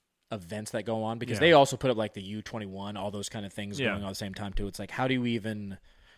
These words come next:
Speaker 1: trying to keep all that stuff as organized as you can is already difficult.
Speaker 2: I do a great job.
Speaker 1: Yeah, yeah, absolutely.
Speaker 2: Larson Stockman, second place, yeah. Uh,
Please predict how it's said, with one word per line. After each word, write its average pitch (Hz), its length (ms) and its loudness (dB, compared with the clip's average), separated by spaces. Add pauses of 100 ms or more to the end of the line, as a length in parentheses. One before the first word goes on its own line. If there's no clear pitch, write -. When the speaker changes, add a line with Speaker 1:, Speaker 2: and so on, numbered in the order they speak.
(340)
Speaker 1:
trying 160 160 4
to 139 60 -2
keep - 260 0
all 120 140 2
that 117 120 2
stuff 123 200 0
as 104 80 -8
organized 110 540 -4
as 95 120 -6
you 90 80 -10
can 123 520 -8 (260)
is 107 160 -4
already 92 640 -4 (160)
difficult. - 600 -10
Speaker 2:
I 127 120 -2
do 147 140 0
a 123 40 0
great 110 220 -4
job. - 140 -8
Speaker 1:
Yeah, 127 180 6
yeah, 71 80 -6 (320)
absolutely. - 340 -10 (220)
Speaker 2:
Larson 139 320 2
Stockman, 117 420 0
second 107 300 -6
place, 90 360 -12
yeah. 101 120 -12 (520)
Uh, 101 200 -12